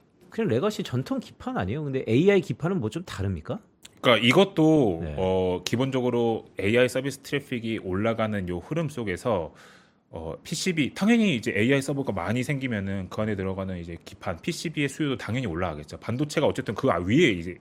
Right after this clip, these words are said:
Speaker 1: 그러니까요.
Speaker 2: 장착이 되는 거기 때문에 올라가겠죠. 근데 제가, 어, 이십육 년도에 피씨비도 그렇고, 전력 반도체도 그렇고, 광학 부품도 그렇고,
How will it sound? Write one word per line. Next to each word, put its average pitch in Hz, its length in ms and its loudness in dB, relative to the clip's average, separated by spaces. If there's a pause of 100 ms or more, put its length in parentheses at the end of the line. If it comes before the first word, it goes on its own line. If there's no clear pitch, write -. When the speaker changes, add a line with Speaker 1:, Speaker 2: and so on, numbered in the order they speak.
(120)
Speaker 1:
그러니까요. 92 340 0
Speaker 2:
장착이 107 220 0
되는 85 200 -4
거기 82 180 -2
때문에 82 280 -6
올라가겠죠. 85 640 -4 (360)
근데 139 260 6 (600)
제가, 160 600 10 (380)
어, 107 500 8 (840)
이십육 127 400 4
년도에 98 760 4 (340)
피씨비도 185 840 0
그렇고, 85 600 -2
전력 139 320 6
반도체도 107 480 2
그렇고, 80 580 -6
광학 143 320 -2
부품도 95 340 -8
그렇고, 80 680 -6